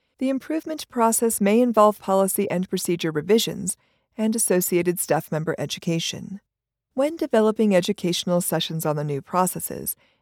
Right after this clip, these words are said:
and assisting leaders with competency assessment, educators should use adult learning concepts and provide the information in a variety of formats.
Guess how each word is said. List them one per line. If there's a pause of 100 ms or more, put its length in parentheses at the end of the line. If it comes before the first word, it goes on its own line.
(140)
and
assisting
leaders
with
competency
assessment, (680)
educators
should
use
adult
learning
concepts (400)
and
provide
the
information
in
a
variety
of
formats.